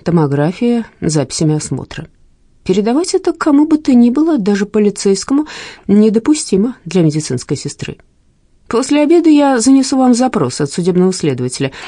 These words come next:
обещает Камиль. «А пока могу написать расписку». «Э, нет», быстро отвечает она. «Э, я хочу сказать, э, если следователь».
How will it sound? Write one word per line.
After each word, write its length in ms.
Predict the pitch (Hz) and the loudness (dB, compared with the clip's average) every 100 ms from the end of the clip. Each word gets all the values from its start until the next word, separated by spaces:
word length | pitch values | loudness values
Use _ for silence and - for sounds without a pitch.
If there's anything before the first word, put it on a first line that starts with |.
| - - | -18 -6
обещает 400 | 147 143 139 120 | -2 -2 -2 -4
Камиль. 380 | 147 131 123 - _ 165 | -4 -4 -6 -8 _ -4
«А 220 | 196 220 | -2 -2
пока 360 | - 240 262 | -4 -2 0
могу 440 | 349 302 208 262 285 | 2 2 2 4 4
написать 400 | 208 170 196 196 | 4 0 -2 -2
расписку». 560 | 233 - 135 - 143 - _ _ _ _ - | -4 -4 -6 -6 -10 -10 _ _ _ _ -2
«Э, 140 | 208 | 2
нет», 400 | 214 202 202 - _ _ _ - | 4 2 -2 -20 _ _ _ -6
быстро 340 | 190 185 180 | -4 -4 -4
отвечает 400 | 180 185 190 175 | -4 -4 -4 -4
она. 220 | 180 180 175 - - - | -2 -2 -4 -10 -16 -10
«Э, 220 | - 214 220 | -2 2 2
я 500 | 190 202 233 226 220 | 2 0 2 0 0
хочу 340 | 226 - 226 | -2 0 0
сказать, 640 | 214 233 208 214 208 - 220 | 0 -2 0 0 0 -2 0
э, 240 | 202 196 | 2 4
если 300 | 214 - 220 | 2 0 -2
следователь». 640 | 208 220 190 208 208 196 | 0 0 2 0 0 -2